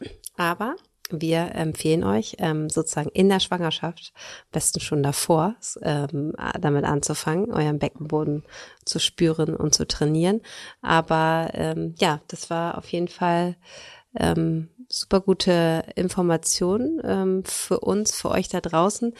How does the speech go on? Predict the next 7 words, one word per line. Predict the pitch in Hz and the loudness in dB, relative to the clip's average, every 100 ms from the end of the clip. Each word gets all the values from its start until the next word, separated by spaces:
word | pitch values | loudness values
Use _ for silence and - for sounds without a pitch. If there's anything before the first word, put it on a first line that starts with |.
| - - - | -12 -18 -10
Ähm, | - 180 180 180 | -2 2 2 2
der | 175 175 | 2 0
Beckenboden | 180 180 190 180 180 185 180 | 0 2 0 2 2 2 0
ist | 180 - - | 0 -2 -2
zwar | - 170 | -2 0
nicht | 160 165 | 0 -4
sichtbar | - 185 - - 233 | -4 -4 -4 -4 -4